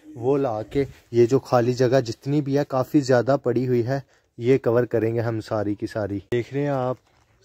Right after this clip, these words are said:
दूध और रोटी इसने खा ली है और अभी जो है ना कमरे में बैठ गया है। बाहर मेरे ख्याल में थोड़ी थोड़ी सर्दी हो रही है ना, इस वजह से।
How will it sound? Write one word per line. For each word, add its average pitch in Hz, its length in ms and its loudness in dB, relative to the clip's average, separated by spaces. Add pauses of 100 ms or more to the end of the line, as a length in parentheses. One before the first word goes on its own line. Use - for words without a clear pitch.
(400)
दूध 117 500 2
और 127 100 6
रोटी 117 360 -2
इसने 117 280 -6
खा 110 200 -4
ली 113 140 -4
है 139 140 -10 (420)
और 117 80 2
अभी 107 200 4
जो 123 140 4
है 123 120 -2
ना 131 140 -2
कमरे 110 380 0
में 117 160 0
बैठ 110 300 2
गया 113 240 0
है। 107 120 -6 (840)
बाहर 110 260 0
मेरे 120 220 0
ख्याल 117 240 -2
में 131 180 -2
थोड़ी 120 140 -4
थोड़ी 117 180 -6
सर्दी 107 360 -4
हो 110 140 0
रही 104 120 -4
है 117 60 -6
ना, 120 100 -4
इस - 220 -8
वजह 107 200 -4
से। 113 200 -8